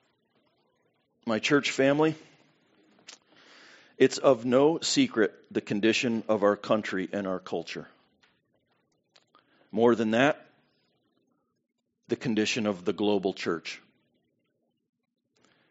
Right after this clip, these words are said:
I'm gonna speak generally, church global. The church has followed the world around like some insecure freshman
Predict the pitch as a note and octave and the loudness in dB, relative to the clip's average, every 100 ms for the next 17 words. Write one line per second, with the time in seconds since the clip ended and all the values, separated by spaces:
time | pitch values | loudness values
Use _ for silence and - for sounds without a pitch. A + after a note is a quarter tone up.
0 | _ _ _ _ _ _ A2+ A2+ - C#3+ | _ _ _ _ _ _ -4 -2 0 0
1 | A#2+ - C#3 B2 G2+ F2 D#2+ _ _ _ | 0 4 4 4 0 -2 -8 _ _ _
2 | - B2 - A#2 G2+ E2+ D2 _ _ _ | -2 -2 -2 0 0 -2 -8 _ _ _
3 | _ _ _ _ _ _ _ _ _ _ | _ _ _ _ _ _ _ _ _ _
4 | _ _ - B2 - E3+ F#3 - D#3 - | _ _ -4 -2 2 4 4 4 0 0
5 | - C#3+ D3+ D#3+ B2 A2+ C3 C#3 B2+ B2 | 0 4 6 4 2 2 4 4 4 2
6 | B2+ C#3 C#3 - _ _ _ - A#2 A2+ | 2 0 -4 -14 _ _ _ 0 0 0
7 | - B2 A2+ D#3 D#3 - - - C#3 B2+ | 0 0 0 -4 -4 -4 -6 0 2 2
8 | - C#3+ C#3+ - D3 D3 | 2 2 2 2 -2 -4